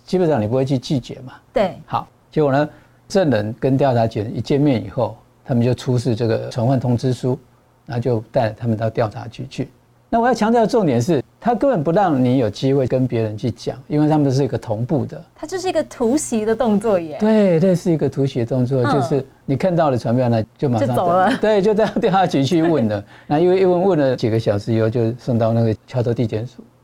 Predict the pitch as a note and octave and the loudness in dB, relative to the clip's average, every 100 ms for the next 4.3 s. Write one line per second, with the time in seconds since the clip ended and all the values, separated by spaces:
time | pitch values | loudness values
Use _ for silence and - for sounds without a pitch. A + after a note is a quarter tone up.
0 | _ _ _ C#3 B2 B2 A#2 A2+ B2+ G#2+ | _ _ _ -2 0 2 2 0 -2 -6
1 | - E3 B2+ F3 B2 - - - _ - | -2 -2 0 0 0 -2 -6 -6 _ -10
2 | - G#3+ - - - _ C#4 C4+ B3+ G#3+ | -8 -10 -12 -20 -20 _ -2 2 2 2
3 | F3+ D#3 F3+ - C4 B3+ B3 F3+ A#3+ F3 | 2 2 2 2 2 2 2 0 0 0
4 | A#2+ - G#2 | -2 -10 -16